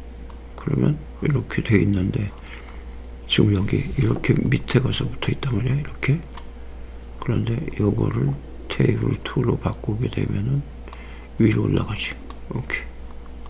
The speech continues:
오, 심플하네. 그거에서, 아, 거기에서 그거 순서만, 순서만 추론이냐, 발수이냐 따라서 순서만 바꿔주면 되는 거네.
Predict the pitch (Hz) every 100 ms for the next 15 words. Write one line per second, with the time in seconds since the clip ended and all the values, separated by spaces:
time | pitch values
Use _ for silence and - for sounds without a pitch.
0 | - - - - - - 143 147 - -
1 | - - - 69 110 165 110 - - 131
2 | 127 127 123 - - - 113 143 - 120
3 | - - 131 - - - - - - -
4 | - - - 147 147 131 120 - - -
5 | - - - 139 139 139 - 131 135 -
6 | - - - - - - 143 139 131 127
7 | 120 - 92 - 135 127 127 - - 120
8 | 131 131 131 147 - - - - - -
9 | - - - 135 127 117 107 113 120 117
10 | 95 101 101 113 123